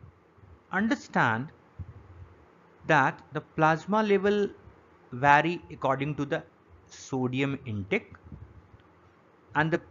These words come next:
there is a diurnal variation in the concentration of aldosterone, which is not affected by the sodium intake, posture, A C T H,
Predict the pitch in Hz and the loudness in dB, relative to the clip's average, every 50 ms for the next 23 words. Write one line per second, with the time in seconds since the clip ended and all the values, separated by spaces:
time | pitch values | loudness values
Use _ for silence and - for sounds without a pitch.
0 | - - - - 127 165 175 190 202 202 208 202 156 139 139 135 139 143 147 180 | -20 -20 -6 -2 0 2 4 4 4 4 2 2 4 6 8 8 8 6 4 0
1 | 220 240 233 196 196 185 180 180 180 175 175 - 208 202 202 196 - - 156 156 | -2 -2 0 0 0 0 0 0 -2 -2 -4 -4 -4 -4 -4 -6 -6 -8 -8 -6
2 | 156 156 156 - 151 147 143 139 - - 143 120 - - - - 165 151 - - | -6 -6 -6 -4 -2 -2 -2 -4 -6 -8 -10 -8 -6 -6 -6 -4 -6 -6 -8 -10
3 | - - 113 113 107 101 147 151 - - - 156 147 151 160 202 226 - - - | -8 -4 -4 -2 0 0 -2 -2 -2 -4 -4 0 2 2 2 2 0 -6 -14 -20
4 | _ - - - - - _ _ _ _ _ _ _ - 185 214 214 - 285 277 | _ -20 -20 -20 -20 -20 _ _ _ _ _ _ _ -2 -2 -2 0 0 -2 -4
5 | - - 165 156 160 180 214 247 240 - - - 156 - - - 165 160 - - | -2 -4 -4 -2 2 4 2 2 2 -2 -4 -4 -4 -4 0 0 -2 -2 -2 -2
6 | - 185 185 185 175 196 - - _ - - _ _ _ _ - 131 127 123 127 | -2 0 0 0 -2 -6 -12 -18 _ -20 -20 _ _ _ _ -18 -14 -2 4 6
7 | 135 135 131 120 107 110 139 - - - _ _ _ _ _ _ _ _ _ _ | 8 8 8 8 6 2 -4 -10 -16 -20 _ _ _ _ _ _ _ _ _ _
8 | - - _ - 123 123 139 160 147 131 127 156 202 - - _ _ - - - | -20 -20 _ -20 -8 -2 2 2 2 2 2 -2 -4 -8 -16 _ _ -20 -20 -20
9 | - _ - - - - - - - - - 143 139 135 143 156 175 180 175 - | -20 _ -20 -20 -20 -20 -20 -20 -12 -6 -4 -2 -2 0 0 -2 -2 -2 -4 -6
10 | - 180 175 165 - 220 226 - - - _ _ _ _ _ _ _ _ _ - | -8 -8 -8 -8 -8 -10 -12 -12 -16 -20 _ _ _ _ _ _ _ _ _ -20
11 | _ _ _ _ _ - 131 123 123 117 - - - 180 175 180 190 180 180 - | _ _ _ _ _ -8 -6 -6 -6 -6 -8 -10 -6 -4 -4 -4 -4 -6 -10 -16
12 | - - _ _ - - - - - _ _ _ _ _ - _ _ _ _ _ | -20 -20 _ _ -20 -20 -20 -20 -20 _ _ _ _ _ -20 _ _ _ _ _
13 | _ _ _ _ 143 135 123 - - 180 165 - - 175 175 175 175 185 185 180 | _ _ _ _ -8 -8 -8 -6 -8 -8 -8 -8 -8 -4 0 0 0 0 -2 -4
14 | - | -10